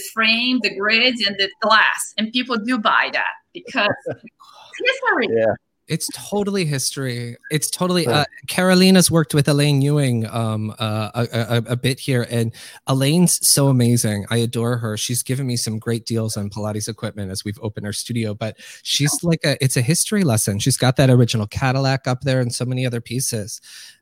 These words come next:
Speaker 3: and they're alive. You touch them and it's, ooh, <laughs> you know?
Speaker 2: História, é, The History, é. É, e, e, Carolina, você tem um, um, um projeto aí na Flórida também, né? Tem, você tem o seu estúdio dentro da sua casa e tem um,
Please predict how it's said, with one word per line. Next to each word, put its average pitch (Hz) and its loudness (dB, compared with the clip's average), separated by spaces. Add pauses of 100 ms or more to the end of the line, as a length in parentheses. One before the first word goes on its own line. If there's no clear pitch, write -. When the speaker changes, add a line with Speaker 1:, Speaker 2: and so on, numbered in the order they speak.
Speaker 3:
and 120 0
they're 135 0
alive. 123 -4
You 131 -2
touch - -4
them 117 -2
and 101 -4
it's, - -4
ooh, 139 -8 (400)
<laughs> 151 -4
you 127 6
know? 135 2 (280)
Speaker 2:
História, 104 -6
é, 101 -4
The 104 -8
History, 92 -8
é. 101 0 (340)
É, 101 2 (180)
e, - -2
e, 127 -2
Carolina, 165 4
você 139 0
tem 139 4
um, 165 2
um, 139 0 (100)
um 120 0
projeto 127 2
aí 117 4
na 110 -2
Flórida 104 2
também, 95 -4
né? 123 2
Tem, 120 -4 (240)
você 113 -8
tem 131 2
o 123 2
seu 127 0
estúdio 123 0
dentro 113 0
da 104 -2
sua 104 -6
casa 165 4
e 139 -2
tem 139 0
um, 160 0